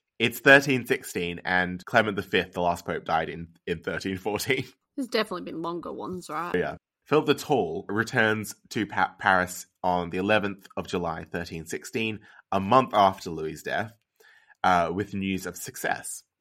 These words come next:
Speaker 2: Oh.
Speaker 1: Under pressure from the French envoys and all of the French cardinals that had been appointed,
Speaker 2: <laughs>
Speaker 1: the cardinals in Avignon had elected a French pope,
Speaker 2: Mm, of course.
Speaker 1: John the twenty-second. Yeah, so pope from Provence,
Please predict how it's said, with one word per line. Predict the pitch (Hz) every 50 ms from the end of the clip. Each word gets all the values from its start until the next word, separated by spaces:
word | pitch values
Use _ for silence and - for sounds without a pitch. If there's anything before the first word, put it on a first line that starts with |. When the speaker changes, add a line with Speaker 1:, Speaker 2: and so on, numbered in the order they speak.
| _ - 554
Speaker 2:
Oh. | 587 466 269 185 202 - - _ -
Speaker 1:
Under | - 113 117 120
pressure | - - 160 165 165 156 139
from | - - - 120 120 117 117
the | 110 110
French | 101 - 107 92 90 90 -
envoys | 104 104 107 101 - 82 76 76 80 80 -
and | - - 92
all | 90 90 90
of | 87 87
the | 87
French | - - 90 82 76 -
cardinals | - - 90 87 87 80 82 80 71 - -
that | 80 78
had | 85 -
been | - 85
appointed, | 82 - - - - - 82 - - - - - 247
Speaker 2:
<laughs> | 233 254 269 262 247 262 240 254 247
Speaker 1:
the | 208 101 98
cardinals | 95 - 127 127 127 131 127 110 120
in | 113
Avignon | - 104 104 104 95 98 92 87 80 80 82 92
had | 101 - - 95 92 87 87 82 - - -
elected | 92 90 87 87 - - - 90 80 - -
a | - 90 85
French | - - - 147 165 165 143 -
pope, | - - 185 180 123 - - - -
Speaker 2:
Mm, | 190 190 190 190
of | 185 -
course. | - 185 175
Speaker 1:
John | - 104 98 95 95 95 95 - - -
the | 90 92 90 85 82 82 82 85 78 - _
twenty-second. | - - 92 87 - - 92 87 - - - 92 90 - - - - - 98 - - - _ _
Yeah, | - 90 - - - _ _
so | _ - 87 87
pope | - 117 104 98 -
from | - - 107 101 98
Provence, | 95 - 101 90 82 67 67 - - -